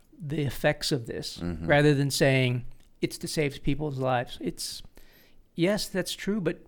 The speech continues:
Speaker 1: you know, in a macro way,
Speaker 2: Yeah.
Speaker 1: you may be actually ruining people's lives
Speaker 2: Mm-hmm.
Speaker 1: too. So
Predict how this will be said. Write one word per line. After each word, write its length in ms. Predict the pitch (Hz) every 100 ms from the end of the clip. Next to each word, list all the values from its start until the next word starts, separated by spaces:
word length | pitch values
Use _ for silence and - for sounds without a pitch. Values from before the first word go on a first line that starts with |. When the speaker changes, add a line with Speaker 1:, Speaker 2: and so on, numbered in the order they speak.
| -
Speaker 1:
you 140 | - 160
know, 240 | 156 147 - -
in 160 | 175 160
a 80 | 147
macro 420 | 151 170 - 170
way, 400 | 151 180 165 127 98
Speaker 2:
Yeah. 220 | 87 82 - - -
Speaker 1:
you 100 | 165
may 180 | 165 190
be 160 | 165 165
actually 380 | 165 - 156 143
ruining 640 | 139 165 180 180 160 143
people's 380 | - 156 165 127
lives 340 | 127 131 131
Speaker 2:
Mm-hmm. 60 | -
Speaker 1:
too. 340 | 165 160 127 -
So 340 | 220 139